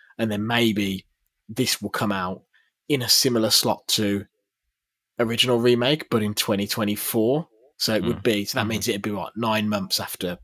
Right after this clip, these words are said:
Speaker 1: sixteen or something like that. Um, so hopefully they're far enough along where maybe they can actually show us something. I don't think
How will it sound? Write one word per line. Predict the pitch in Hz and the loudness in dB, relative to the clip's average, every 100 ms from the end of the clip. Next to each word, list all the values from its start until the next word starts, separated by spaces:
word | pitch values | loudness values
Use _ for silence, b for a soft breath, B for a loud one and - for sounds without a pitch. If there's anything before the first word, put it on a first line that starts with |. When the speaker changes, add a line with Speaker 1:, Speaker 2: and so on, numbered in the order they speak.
| _ _ _ _ _ | _ _ _ _ _
Speaker 1:
sixteen | - - - 85 | -2 -2 -2 -4
or | 78 - | -4 -4
something | 92 - | -6 -8
like | 85 170 | -8 -8
that. | 170 - B B B B B _ | -10 -14 B B B B B _
Um, | 123 107 101 95 - _ _ _ _ _ _ _ _ | -2 -2 -2 -6 -10 _ _ _ _ _ _ _ _
so | - 120 | -6 0
hopefully | 165 165 110 | 0 0 -2
they're | 90 92 | -2 -4
far | 120 104 | 0 0
enough | 101 98 | 0 -4
along | 104 104 | -4 -2
where | 90 | -4
maybe | 101 127 | -2 -2
they | 123 | -2
can | - 104 | -4 -6
actually | - 80 | -8 -2
show | - 104 | -2 0
us | 117 | -2
something. | 117 107 | -2 -4
I | 104 | 0
don't | 175 160 | 2 2
think | 110 | 0